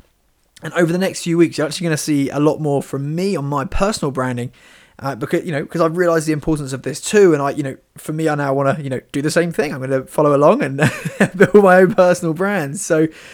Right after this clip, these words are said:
come and join me on Instagram at, at Chris Wright H Q. So C H R I S W R I G H T H Q. Follow me, send me a message saying, "Hi, I'd love to connect with you." And look,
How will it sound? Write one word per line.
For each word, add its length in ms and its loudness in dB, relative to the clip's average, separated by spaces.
come 200 2
and 160 0
join 420 2
me 400 2
on 240 4
Instagram 720 -2
at, 420 0
at 380 -4
Chris 320 0
Wright 400 0
H 280 -4
Q. 300 -6
So 180 -8
C 240 0
H 280 -2
R 200 -2
I 100 -8
S 240 -4
W 440 -4
R 260 2
I 160 0
G 260 -6
H 240 -4
T 260 -6
H 440 -8
Q. 340 0
Follow 360 2
me, 200 0
send 220 -4
me 80 -2
a 20 -2
message 300 -2
saying, 280 -2
"Hi, 360 0
I'd 100 -4
love 140 2
to 100 -14
connect 360 -8
with 100 -6
you." 180 0
And 160 -2
look, 200 -2